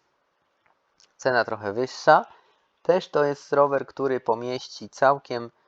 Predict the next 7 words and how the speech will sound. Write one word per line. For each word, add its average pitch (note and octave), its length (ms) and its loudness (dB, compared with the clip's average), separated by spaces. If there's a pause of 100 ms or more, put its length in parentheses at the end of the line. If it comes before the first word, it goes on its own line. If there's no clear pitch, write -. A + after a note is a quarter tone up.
(380)
e, A2+ 480 -6
sporo A2+ 680 2 (260)
baterii, C3 720 -6 (300)
czyli B2+ 280 -12
pomieści B2+ 500 -8
duży A#2 440 -8
bidon. D3 400 2